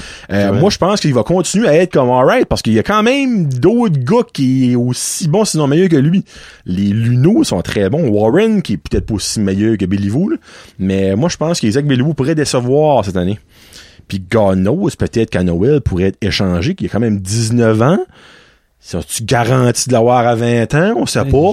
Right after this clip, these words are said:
Speaker 2: Il est
Speaker 1: j'ai
Speaker 2: pas drafté,
Speaker 1: hâte.
Speaker 2: je pense pas, là, ça.
Speaker 1: J'ai hâte de voir les équipes du Québec, là.
Speaker 2: Oh,
Speaker 1: Réellement.
Speaker 2: Seigneur,
Speaker 1: Ouais.
Speaker 2: moi, pareil.
Speaker 1: Il y a du différents joueurs,
Speaker 2: Ce
Speaker 1: là.
Speaker 2: sera pas avant, comme la fin octobre, je me trompe
Speaker 1: Ouais,
Speaker 2: pas, hein,
Speaker 1: ça
Speaker 2: ça,
Speaker 1: va
Speaker 2: en
Speaker 1: prendre
Speaker 2: plus.
Speaker 1: un bout, hein.
Speaker 2: Puis, euh, Marky, qui sera ta déception pour Gatineau ?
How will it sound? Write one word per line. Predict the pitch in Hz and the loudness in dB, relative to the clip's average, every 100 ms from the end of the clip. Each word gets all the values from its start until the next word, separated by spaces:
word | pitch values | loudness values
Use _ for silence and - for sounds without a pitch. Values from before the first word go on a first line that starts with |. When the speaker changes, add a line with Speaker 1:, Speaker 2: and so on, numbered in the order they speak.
| 370 | 0
Speaker 2:
Il | 220 | 0
est | |
Speaker 1:
j'ai | 196 | 0
Speaker 2:
pas | 156 | 0
drafté, | 220 202 175 196 | 0 -2 0 -2
Speaker 1:
hâte. | |
Speaker 2:
je | - | 0
pense | 220 214 | -2 -2
pas, | - 247 233 | -2 -2 -2
là, | |
ça. | 214 131 107 - | -2 -2 -4 -8
Speaker 1:
J'ai | - 147 | -4 0
hâte | 139 120 | 0 2
de | |
voir | 117 | 2
les | 113 | 0
équipes | 98 127 | 0 -2
du | |
Québec, | 208 101 107 - | -2 -2 -4 -10
là. | 104 - _ - | -18 -18 _ -4
Speaker 2:
Oh, | 113 | -2
Speaker 1:
Réellement. | 101 117 123 | -2 -2 0
Speaker 2:
Seigneur, | 113 120 117 | 0 0 0
Speaker 1:
Ouais. | |
Speaker 2:
moi, | 104 | 0
pareil. | 104 104 120 | 0 0 0
Speaker 1:
Il | 98 | 0
y | |
a | 95 | -2
du | 101 | -6
différents | 95 117 120 117 | -6 -6 -6 -6
joueurs, | 101 107 120 | -8 -8 -6
Speaker 2:
Ce | 117 | -6
Speaker 1:
là. | - | -4
Speaker 2:
sera | |
pas | 185 156 | 0 0
avant, | 135 139 | 0 -2
comme | 85 | -4
la | 76 | -6
fin | - - 131 | -6 -2 -2
octobre, | 104 - 147 113 | -2 0 0 0
je | |
me | 107 | -4
trompe | 92 101 110 | -2 0 0
Speaker 1:
Ouais, | 123 113 | 0 -2
Speaker 2:
pas, | |
hein, | 117 | -2
Speaker 1:
ça | 92 | -4
Speaker 2:
ça, | |
Speaker 1:
va | 82 | -2
Speaker 2:
en | 82 | -2
Speaker 1:
prendre | 110 110 | -2 0
Speaker 2:
plus. | 95 | -2
Speaker 1:
un | |
bout, | 101 - | -4 -6
hein. | 98 98 - _ _ | -12 -14 -20 _ _
Speaker 2:
Puis, | 117 113 107 | 0 2 4
euh, | 104 | 4
Marky, | 104 120 185 | 2 0 -4
qui | - | -4
sera | 135 156 | -4 -2
ta | 87 | -4
déception | 85 156 - 143 - 190 | -4 -4 -2 -6 -6 -8
pour | 165 | -6
Gatineau ? | 104 90 - 131 | -6 -6 -4 -6